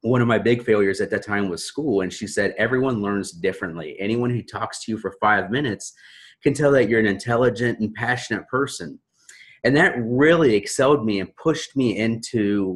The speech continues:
where I'm at now, where I have my associate's degree, I have my bachelor's degree. I've been married now for ten and a half years. I have three beautiful daughters, uh, Laylan, who is five,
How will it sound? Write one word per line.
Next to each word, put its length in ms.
where 200
I'm 120
at 200
now, 360
where 360
I 60
have 180
my 120
associate's 600
degree, 240
I 40
have 120
my 200
bachelor's 560
degree. 320
I've 140
been 140
married 320
now 280
for 120
ten 180
and 120
a 80
half 300
years. 480
I 120
have 240
three 240
beautiful 680
daughters, 720
uh, 240
Laylan, 500
who 160
is 120
five, 500